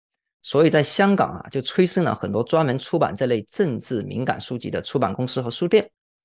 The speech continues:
巨牛传媒和他旗下的铜锣湾书店啊，就是吃这碗饭的。他们经常会出版一些中共高层领导人的故事，通过各种渠道向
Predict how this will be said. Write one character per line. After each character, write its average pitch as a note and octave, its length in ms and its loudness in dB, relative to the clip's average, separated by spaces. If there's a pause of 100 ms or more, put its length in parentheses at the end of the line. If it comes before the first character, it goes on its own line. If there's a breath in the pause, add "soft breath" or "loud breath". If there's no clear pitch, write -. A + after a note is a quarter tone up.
(480)
巨 D#3+ 340 4
牛 F2 240 -2
传 - 220 -2
媒 G#2 160 0
和 G#2 120 -4
他 A2+ 120 2
旗 F2+ 200 -6
下 A#2 160 4
的 - 240 -4
铜 - 320 -10
锣 A2+ 140 2
湾 A#2 140 2
书 B2 160 -2
店 A2+ 160 0
啊， - 80 -18 (100)
就 D#3+ 300 -2
是 - 180 -8
吃 - 240 -4
这 C3+ 160 4
碗 E2 140 -2
饭 A#2+ 160 0
的。 - 120 -10 (540)
他 - 100 -4
们 E3 140 2
经 G3+ 260 0
常 B2 160 2
会 C#3 80 0
出 - 160 -2
版 C3+ 200 -2
一 - 20 -8
些 B2 160 -4
中 F3+ 300 -4
共 D#3+ 260 -2
高 E3+ 260 4
层 B2 240 -4
领 G2+ 160 -4
导 F#2+ 140 0
人 E2 80 -8
的 A2 80 -2
故 C#3 160 -6
事， - 260 -8 (460)
通 D3 160 -2
过 C#3+ 320 2
各 B2 300 2
种 - 160 -12
渠 - 180 -8
道 - 260 -2
向 - 240 -6